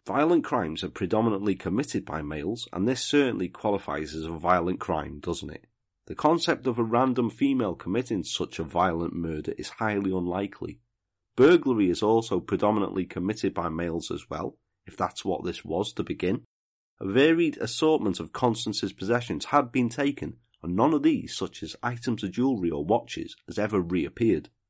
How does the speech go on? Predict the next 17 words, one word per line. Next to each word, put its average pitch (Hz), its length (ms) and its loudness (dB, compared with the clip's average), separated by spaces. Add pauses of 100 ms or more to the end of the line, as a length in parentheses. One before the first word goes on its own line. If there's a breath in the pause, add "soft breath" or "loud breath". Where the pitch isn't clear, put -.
(560)
It 98 80 0
is 180 160 4
possible 92 560 -2
that 92 140 2
these 143 260 2
items 131 500 -2
were - 60 -6
sold 110 340 4
elsewhere 123 440 2
for - 160 -6
a 73 40 -6
quick - 360 -4
profit, - 480 -6 (100)
given 101 240 2
away 95 300 4
to 92 160 -12
someone, 92 480 0